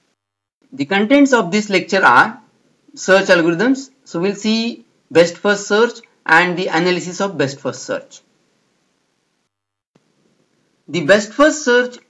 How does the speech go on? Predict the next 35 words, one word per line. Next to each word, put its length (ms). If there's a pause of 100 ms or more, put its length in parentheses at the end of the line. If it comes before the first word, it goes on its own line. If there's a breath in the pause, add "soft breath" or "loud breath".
is 180
the 140
modified 580
version 520
of 520 (100)
D 220
F 160
S, 280 (760)
wherein 680 (280)
the 120
open 440
list 300
in 220
the 440 (400)
D 200
F 160
S 140
is 140
sorted 520
based 340
on 160
some 380
heuristic 400
value 200
of 80
the 120
nodes 260
in 140
the 180 (140)
search 260
space. 400 (400)
So 140
in 120
case 220
of 240